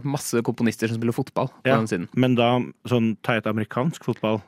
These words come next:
Speaker 2: eller vanlig fotball som
Speaker 1: Eh,
Speaker 2: vi
Speaker 1: nei, men det er det, ikke sant? De har lagt ut da komponister med vanlig fotball.
Speaker 2: Å ja!
Speaker 1: Eh,
Speaker 2: Å, det er gøy.
Speaker 1: ja, så de, amerikanerne må slutte å kalle det det.
Speaker 2: Ja, de må finne et nytt navn på
Speaker 1: Ja.
Speaker 2: den, eh, rare sporten sin.
Speaker 1: Det må de.
Speaker 2: Ehm,
Speaker 1: Utrolig original ting å mene.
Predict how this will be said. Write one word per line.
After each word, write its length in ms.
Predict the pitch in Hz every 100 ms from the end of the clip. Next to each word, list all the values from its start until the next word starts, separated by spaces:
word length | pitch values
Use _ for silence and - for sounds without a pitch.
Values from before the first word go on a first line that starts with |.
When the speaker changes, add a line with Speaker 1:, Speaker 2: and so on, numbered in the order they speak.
| -
Speaker 2:
eller 260 | 127 139 165
vanlig 420 | 147 107 87 98
fotball 340 | 104 - 107 107
som 160 | 120
Speaker 1:
Eh, 40 | 107
Speaker 2:
vi 40 | 170
Speaker 1:
nei, 80 |
men 120 | 202 185
det 100 | 180
er 40 |
det, 140 | 190 208
ikke 60 | -
sant? 200 | 202 - 147
De 80 | 165
har 100 | 170
lagt 200 | - 151
ut 80 | 143
da 280 | 131 147 -
komponister 480 | 147 139 139 117 -
med 120 | 135
vanlig 300 | 143 135 107
fotball. 340 | - 131 139 151 _ _ 143
Speaker 2:
Å 80 | 143
ja! 340 | 180 190 147 - - - - -
Speaker 1:
Eh, 340 | 135 135 131
Speaker 2:
Å, 60 | 127
det 80 | 139
er 80 | 135
gøy. 260 | 147 139 107 117
Speaker 1:
ja, 220 | 117 107 _
så 140 | - 139
de, 140 | 117 120 120 127
amerikanerne 480 | 120 135 147 113 120
må 80 | 147
slutte 320 | - 156 127
å 20 |
kalle 200 | 123 117 95
det 40 | 117 165
det. 60 | - - -
Speaker 2:
Ja, 200 | 127 139
de 140 | 123
må 120 | 120 123
finne 160 | 127
et 100 | 127 -
nytt 280 | 139 147 120
navn 220 | 113 104
på 80 | 117
Speaker 1:
Ja. 80 |
Speaker 2:
den, 140 | 107 107
eh, 200 | 107 107
rare 200 | 104 95
sporten 300 | 98 - 95
sin. 200 | 107 104 -
Speaker 1:
Det 100 | 123
må 100 | 98
de. 80 | 95 - - _ -
Speaker 2:
Ehm, 640 | 131 135 135 135 135 139 - _ _ _ _ _ -
Speaker 1:
Utrolig 280 | 127 110
original 320 | 113 113 107 107
ting 100 | 101
å 80 |
mene. 160 | 101